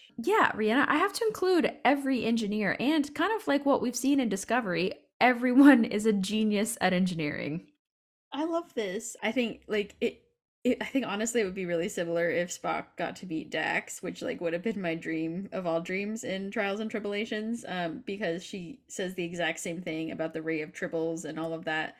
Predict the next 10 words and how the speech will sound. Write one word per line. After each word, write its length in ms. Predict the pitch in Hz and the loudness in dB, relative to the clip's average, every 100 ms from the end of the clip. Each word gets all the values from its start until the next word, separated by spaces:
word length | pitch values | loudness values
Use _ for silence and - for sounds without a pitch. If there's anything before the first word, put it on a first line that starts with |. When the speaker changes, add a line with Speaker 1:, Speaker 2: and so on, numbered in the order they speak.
| - | -12
Speaker 2:
and 80 | 190 | -8
how 80 | |
much 220 | 156 165 - | -8 -8 -6
grain 380 | 160 170 190 185 | -6 -6 -6 -2
they 140 | 165 | -2
would 220 | 185 190 - _ _ - | -2 -8 -12 _ _ -4
<laughs> 440 | 240 269 381 240 | -4 -2 -4 -4
gorge 340 | 247 190 190 220 | -2 0 0 -2
themselves 500 | 220 220 208 185 185 | -4 -2 -2 -4 -4
on 380 | 170 175 196 | -4 -6 -8